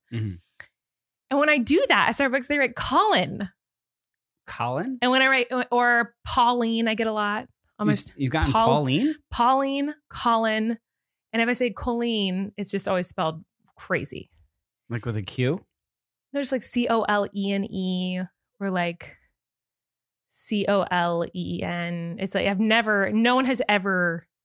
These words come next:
Speaker 2: spelled Colleen right on my Starbucks drink until I got the app. And then they have to because it's, like,
Speaker 1: You
Speaker 2: on
Speaker 1: ever
Speaker 2: the
Speaker 1: get
Speaker 2: order.
Speaker 1: colon?
Speaker 2: Yes.
Speaker 1: They've just written colon on the
Speaker 2: Oh,
Speaker 1: cup?
Speaker 2: yeah. Colon, Colin. Oh, yeah. I've gotten all of them.
Speaker 1: Well,
Speaker 2: Well, Derek.
Speaker 1: my name is Derek.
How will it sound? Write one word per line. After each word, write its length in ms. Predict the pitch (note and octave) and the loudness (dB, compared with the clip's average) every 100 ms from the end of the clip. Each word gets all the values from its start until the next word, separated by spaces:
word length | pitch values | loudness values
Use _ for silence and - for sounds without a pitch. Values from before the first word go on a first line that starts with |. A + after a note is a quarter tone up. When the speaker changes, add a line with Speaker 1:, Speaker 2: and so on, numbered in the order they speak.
| - | -8
Speaker 2:
spelled 360 | - F#3 F3 | -2 -2 -2
Colleen 360 | - F#3 E3 D#3 | -4 -4 -4 -4
right 180 | D3+ - | -4 -4
on 100 | D#3+ | -6
my 80 | |
Starbucks 360 | D#3 F3 E3 D#3+ | -6 -4 -4 -4
drink 180 | F3 F#3 | -6 -2
until 260 | G3 - | -2 0
I 100 | G3 | 0
got 120 | F#3 F3 | 0 -2
the 120 | - | 0
app. 220 | D#3+ - | -2 -2
And 80 | F3 | -4
then 80 | E3 | -4
they 100 | D#3 | -2
have 200 | F3 E3 | -4 -4
to 120 | - | -10
because 260 | E3+ - F3+ | -14 -16 -18
it's, 120 | - | -8
like, 160 | F3 - | -8 -2
Speaker 1:
You 100 | C#3 | 0
Speaker 2:
on 40 | |
Speaker 1:
ever 40 | C#3+ | 2
Speaker 2:
the 40 | |
Speaker 1:
get 40 | C#3+ | 0
Speaker 2:
order. 140 | F3 | -2
Speaker 1:
colon? 480 | F3 B2+ C3 C#3+ F#3 - _ _ _ _ | -4 -2 -2 -4 -6 -12 _ _ _ _
Speaker 2:
Yes. 480 | A#3 G#3+ - - - _ _ _ _ _ _ _ | -4 -4 -6 -10 -10 _ _ _ _ _ _ _
Speaker 1:
They've 120 | B2+ A2+ | -6 -4
just 200 | B2 B2 | -4 -4
written 240 | A#2+ A#2 | -6 -6
colon 340 | - A#2+ A#2 | -4 -4 -2
on 140 | A#2 A2+ | -2 -2
the 100 | G#3+ | 2
Speaker 2:
Oh, 60 | |
Speaker 1:
cup? 80 | B3+ | 2
Speaker 2:
yeah. 200 | G#3+ E3+ - | 2 0 -4
Colon, 460 | - B3 B3 A#3 A3+ | -2 0 2 0 -2
Colin. 580 | - G#3 G#3 G3+ G3+ G3 - | 0 0 0 -2 -4 -6 -4
Oh, 60 | G3 | -4
yeah. 220 | E3 D#3 _ - | -2 -6 _ -14
I've 120 | G3 | -10
gotten 200 | F#3 E3+ | -6 -6
all 140 | D#3 | -6
of 60 | D#3 | -6
them. 160 | - E3 _ _ _ _ _ _ | -10 -18 _ _ _ _ _ _
Speaker 1:
Well, 260 | D#3+ E3+ E3 _ _ _ | 0 0 0 _ _ _
Speaker 2:
Well, 360 | A#3 B3 B3 B3+ G3+ | 0 2 2 -2 0
Derek. 440 | A3 G3+ G#3+ - | 2 4 2 0
Speaker 1:
my 100 | B2+ | 0
name 160 | C3 D3 | 2 2
is 100 | - | 2
Derek. 400 | B2+ A#2+ - | 0 0 -4